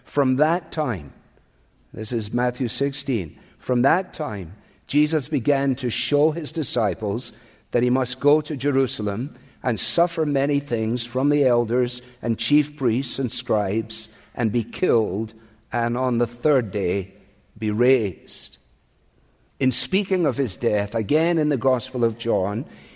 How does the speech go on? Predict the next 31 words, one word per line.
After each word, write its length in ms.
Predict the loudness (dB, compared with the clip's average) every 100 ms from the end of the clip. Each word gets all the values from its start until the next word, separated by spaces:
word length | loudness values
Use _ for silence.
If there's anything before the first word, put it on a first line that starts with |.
| -12
he 220 | 0 2
wanted 320 | 4 4 2
his 180 | 2 0
disciples 640 | -2 -2 2 2 2 -2 0
to 120 | -2
understand 720 | 0 0 0 0 -2 0 0
this, 340 | 4 2 2 -4
and 140 | 0
we 120 | 2
must 280 | 2 0 -4
understand 640 | -2 0 -2 -2 0 2 0
it 200 | -2 -2
too. 420 | 2 2 2 -4 -16 -20 -20 _ _
"No 280 | 2 4 6
one," 300 | 4 2 -2
he 160 | -2 -4
says, 540 | 0 2 2 0 -6 -18 -20 _ 0
"takes 360 | 4 4 2
my 160 | 0 2
life 600 | 2 2 2 -2 -8 -16 -20
from 480 | -12 4 4 4 0
me, 320 | -4 -6 -8 -12 -20 _ _ _ _ _ _ _ _
but 140 | 0 2
I 160 | 4
lay 200 | 4 4
it 160 | 4 2
down 560 | -2 0 0 0 -2 -12 -20 -4
of 160 | -2 0
my 260 | 0 -2
own 280 | -2 -2 0
accord. 680 | -2 0 0 0 -6 -16